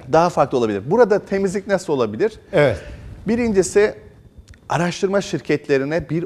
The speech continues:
Speaker 1: oda vermeleri gerekiyor. Ne yazık ki nasıl elektrik, e, elektrikçiler için ya da makinelerle,
Speaker 2: Hmm.
Speaker 1: makinecilerle ilgili odalar var.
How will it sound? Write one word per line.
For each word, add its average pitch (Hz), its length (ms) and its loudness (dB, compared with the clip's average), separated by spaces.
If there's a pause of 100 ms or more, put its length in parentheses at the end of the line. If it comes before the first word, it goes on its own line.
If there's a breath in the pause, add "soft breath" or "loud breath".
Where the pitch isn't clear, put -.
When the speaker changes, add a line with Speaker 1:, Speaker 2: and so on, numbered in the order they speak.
Speaker 1:
oda 127 320 2
vermeleri 85 500 -4
gerekiyor. 78 500 -10 (640 soft breath)
Ne 131 140 -4
yazık 170 420 -2
ki 120 160 -4
nasıl 165 360 -4
elektrik, 147 600 -4
e, 127 100 -6 (360)
elektrikçiler 139 920 0
için 123 260 -6
ya 123 180 -4
da 127 160 2
makinelerle, 123 680 -2
Speaker 2:
Hmm. 135 200 -6
Speaker 1:
makinecilerle 131 640 0
ilgili 127 200 0
odalar 123 420 4
var. 117 300 0